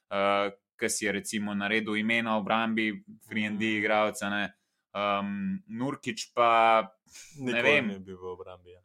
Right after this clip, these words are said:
Speaker 1: Pa,
Speaker 2: <laughs>
Speaker 1: čeprav je, on je v redu matchup za Jokića. Dosti je močen, ampak favli, to njega tepe. On je foul outan,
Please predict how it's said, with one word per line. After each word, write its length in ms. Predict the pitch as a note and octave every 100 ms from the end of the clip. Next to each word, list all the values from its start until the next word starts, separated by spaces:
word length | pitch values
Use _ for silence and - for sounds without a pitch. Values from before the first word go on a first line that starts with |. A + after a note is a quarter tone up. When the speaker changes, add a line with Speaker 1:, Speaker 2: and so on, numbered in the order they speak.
| _
Speaker 1:
Pa, 260 | A#2+ B2 B2
Speaker 2:
<laughs> 480 | A2+ - G#2+ G#2 - _ -
Speaker 1:
čeprav 420 | - D3+ F#3+ A#3+
je, 160 | B3 A#3+ -
on 260 | D#3 F3 G3+
je 140 | A3
v 80 | D3+
redu 240 | D3+ E3
matchup 480 | C3 A#2+ A#2+ B2 G2
za 220 | F#2+ G#2+
Jokića. 580 | G#2 G#2+ G#2+ - - F2+ E2+ _ _ _ -
Dosti 340 | C3 F3 -
je 40 | D3
močen, 400 | B2+ D#3+ E3 C3
ampak 340 | A2 A2+ -
favli, 560 | - A2+ C3 C#3+ G#2+ F2+ - _ _
to 160 | - D#3+
njega 260 | E3+ D3+
tepe. 400 | - A#2+ A2+ F2+ - _
On 200 | - E3
je 80 | G3
foul 380 | F#3+ E3+ F#3+ F#3
outan, 460 | F#3 G3 F#3+ E3+